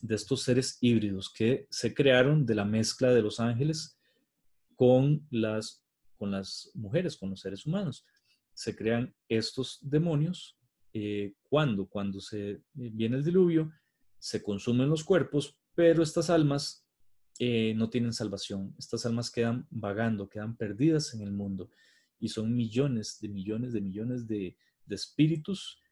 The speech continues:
que quedaron ahí vagando, que son los demonios, porque no tienen una naturaleza, eh, realmente humana, porque son híbridos, son perversiones genéticas, eh, creados de la mutación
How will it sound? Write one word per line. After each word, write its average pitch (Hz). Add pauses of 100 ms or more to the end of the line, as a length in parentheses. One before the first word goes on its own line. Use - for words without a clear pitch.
(200)
que 104
quedaron 107
ahí 120
vagando, 160 (560)
que 113 (120)
son 107
los 107
demonios, 151
porque -
no 101
tienen 117
una 117
naturaleza, 117 (220)
eh, 98
realmente 107
humana, 113
porque 98
son 104
híbridos, 113
son 104
perversiones 117
genéticas, 104 (540)
eh, 98
creados 110
de 110
la 123
mutación 120